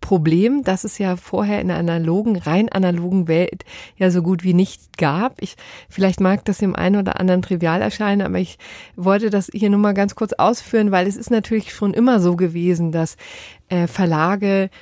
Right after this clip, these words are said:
Zeitungen eben Artikel archiviert haben und sie natürlich für die Ewigkeit auf-,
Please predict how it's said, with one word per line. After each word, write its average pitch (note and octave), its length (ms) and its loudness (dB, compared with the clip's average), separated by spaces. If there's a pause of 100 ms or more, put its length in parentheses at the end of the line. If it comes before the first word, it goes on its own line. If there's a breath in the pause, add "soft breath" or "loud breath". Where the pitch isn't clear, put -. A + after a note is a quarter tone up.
(120 loud breath)
Zeitungen G3 600 0
eben F#3+ 260 2
Artikel G#3 560 -2
archiviert F#3 800 0
haben G3 280 0
und G3 160 -2
sie G3 100 -2
natürlich G3 540 -2
für G3 200 -4
die - 180 -4
Ewigkeit G3+ 760 -2
auf-, G#3 420 0